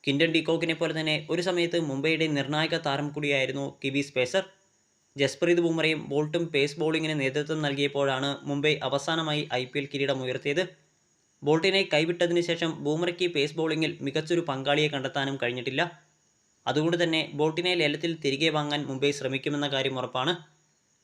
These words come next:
പവർ പ്ലേയിൽ വിക്കറ്റുകൾ എടുക്കാൻ മിടുക്കനായ അദ്ദേഹത്തിന് അവസാന ഓവറുകളിലും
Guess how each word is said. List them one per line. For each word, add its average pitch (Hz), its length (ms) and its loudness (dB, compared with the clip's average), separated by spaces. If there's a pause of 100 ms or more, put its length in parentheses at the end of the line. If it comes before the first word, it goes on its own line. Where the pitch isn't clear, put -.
പവർ 143 200 6
പ്ലേയിൽ 160 280 2
വിക്കറ്റുകൾ 160 480 0
എടുക്കാൻ 156 320 2
മിടുക്കനായ 147 520 0
അദ്ദേഹത്തിന് 139 560 0 (200)
അവസാന 156 460 0
ഓവറുകളിലും 151 540 0